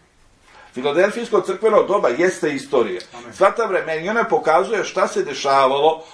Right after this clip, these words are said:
Speaker 1: ona pokazuje kako su dve loze se isprepletale, kako je Božja loza išla od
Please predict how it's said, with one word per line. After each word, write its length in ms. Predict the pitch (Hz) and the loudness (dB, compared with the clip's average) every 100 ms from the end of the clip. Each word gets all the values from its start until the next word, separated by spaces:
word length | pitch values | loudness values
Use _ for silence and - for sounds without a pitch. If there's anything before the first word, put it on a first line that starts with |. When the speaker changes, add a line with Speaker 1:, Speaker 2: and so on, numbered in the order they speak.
| - | -4
Speaker 1:
ona 240 | 131 175 190 | 2 2 2
pokazuje 520 | 160 160 175 185 190 | 0 0 0 0 -2
kako 280 | 185 180 175 | 0 -2 -4
su 140 | 156 | -8
dve 220 | 131 180 | -2 2
loze 360 | 165 147 165 185 | 4 4 4 0
se 160 | 175 | -2
isprepletale, 800 | 131 - 123 123 147 147 165 127 | -6 -4 -6 0 0 4 2 2
kako 260 | - 160 151 | 0 0 2
je 100 | 123 | 2
Božja 420 | 135 175 165 165 | 4 2 2 2
loza 380 | 156 151 151 156 | 4 4 2 0
išla 460 | 139 - 160 127 - | -2 2 2 2 4
od 260 | 175 175 | 4 4